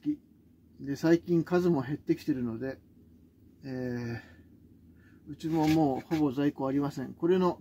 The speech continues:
ピーピーシーの四インチが、うちの作るモデルガンの在庫ラス一です。えー、好きな方はよろしくお願いします。また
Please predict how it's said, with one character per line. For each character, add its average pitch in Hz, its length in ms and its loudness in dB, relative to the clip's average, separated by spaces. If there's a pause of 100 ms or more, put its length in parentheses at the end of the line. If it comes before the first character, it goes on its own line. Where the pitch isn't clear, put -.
ピ 196 100 -4
ー 185 60 -6
ピ 196 60 -2
ー 185 60 -2
シ 196 120 -4
ー - 20 2
の 151 100 2
四 165 280 6
イ 185 40 4
ン 175 60 0
チ 156 340 6 (420)
が、 170 240 4 (720)
う 151 100 -12
ち 156 100 -6
の 151 240 0 (720)
作 - 220 2
る 160 100 8
モ 135 140 -2
デ 139 100 -2
ル 135 120 -2
ガ 127 120 -4
ン 131 140 -4
の 139 200 -4
在 151 260 0
庫 139 160 -2
ラ 135 100 -2
ス 156 160 4
一 - 200 4
で - 120 -8
す。 - 260 -18 (840)
え - 20 -16 (1800)
ー、 - 140 -20
好 - 60 -20
き 160 100 0
な 131 220 0
方 139 240 -6
は 147 240 2
よ 127 140 -8
ろ 120 60 -8
し - 120 -16
く - 300 -8
お 131 80 -8
願 127 240 -4
い 117 60 -8
し - 160 -14
ま 127 120 -6
す。 - 280 -18 (760)
ま 147 100 -6
た - 280 -2